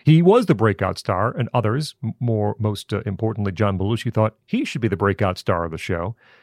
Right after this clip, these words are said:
He got the, the, the, the covers of the magazines. He got to say his name each week. He did the fall each week, the pratfall each week to begin the show.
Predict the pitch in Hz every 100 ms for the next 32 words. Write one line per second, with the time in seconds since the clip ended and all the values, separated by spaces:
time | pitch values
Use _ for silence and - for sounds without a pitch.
0 | _ - 143 143 - 120 _ 113 95 110
1 | - - 120 135 123 123 101 92 147 147
2 | 117 135 127 123 - _ _ _ _ -
3 | 147 - 107 123 101 104 147 147 135 -
4 | 131 120 _ _ _ _ _ - 151 113
5 | - 156 151 156 147 135 139 131 - 131
6 | 127 - 123 120 - 120 - 110 127 127
7 | 120 131 123